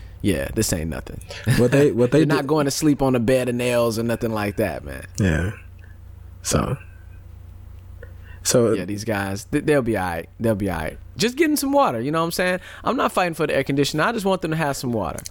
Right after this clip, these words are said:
Speaker 2: A water
Speaker 1: And,
Speaker 2: and a
Speaker 1: and,
Speaker 2: towel?
Speaker 1: and, and at least room temperature water, like, water that's between, you know, at least seventy, at least seventy degree water, at least.
Speaker 2: Does it gotta be that?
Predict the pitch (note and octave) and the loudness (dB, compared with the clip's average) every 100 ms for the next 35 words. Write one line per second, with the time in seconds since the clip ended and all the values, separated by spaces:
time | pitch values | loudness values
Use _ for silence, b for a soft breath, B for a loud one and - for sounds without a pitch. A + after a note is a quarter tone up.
0 | A#2+ A#2+ B2+ B2+ A#2+ A#2+ B2+ B2+ G2 F#2 | 4 6 6 6 4 2 2 2 0 0
1 | F#3+ F#3 A#3+ G3 F#3+ G3 - F#3+ D3+ - | 0 2 2 4 2 2 0 -2 -2 -2
2 | A#2 A2 F#2+ F#2 G#2 G2 F#2+ G#2 C#3+ D#3 | 0 2 0 -2 0 0 -2 2 4 4
3 | D3+ C#3+ - A#2 - C3 B2 A#2 - b | 4 2 -2 -10 -4 0 0 -2 -6 b
4 | b b - A#2+ G#2 D3+ C#3 C#3+ C#3+ D#3 | b b 0 2 2 2 2 4 4 4
5 | C#3 - - - C3+ B2 A2+ A2 G#2 - | 4 2 -2 2 2 2 -2 -4 -6 -8
6 | - B2 C#3+ B2+ - C3 A2+ G#2+ G#2 G2 | -2 2 4 4 2 0 0 -2 -4 -4
7 | G#2 G2+ F#2+ F2+ - F2 D#2+ C#2+ C2+ - | -4 -2 -2 -4 -6 -4 -2 -2 -2 -2
8 | A2+ A2+ A2+ - - - E3 F3 F3+ E3 | 0 2 0 -2 0 4 6 6 6 6
9 | F3+ A#3+ | 6 2